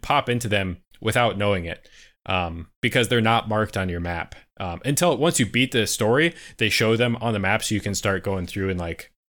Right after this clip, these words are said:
and completing the hordes i-, if you want. Um, but it does, and they, they built the world so well, so running away from the hordes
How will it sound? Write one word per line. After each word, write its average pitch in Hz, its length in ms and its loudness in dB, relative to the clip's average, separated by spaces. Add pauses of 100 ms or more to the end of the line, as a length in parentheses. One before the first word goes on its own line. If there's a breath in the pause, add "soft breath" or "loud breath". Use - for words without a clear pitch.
(140)
and 95 200 -4
completing 92 400 -4
the 85 80 -8
hordes 92 320 -6
i-, 95 100 -2
if - 180 -8
you 101 100 -8
want. 101 260 -4 (460 loud breath)
Um, 87 500 -6
but 101 180 -4
it 120 160 -2
does, 113 240 2
and 135 220 0
they, 123 140 4
they 127 180 2
built 180 340 2
the 139 100 0
world 117 400 4
so 143 220 2
well, 107 460 4 (160 loud breath)
so 139 160 2
running 123 340 2
away 107 280 2
from 113 180 0
the 95 100 0
hordes 101 540 -2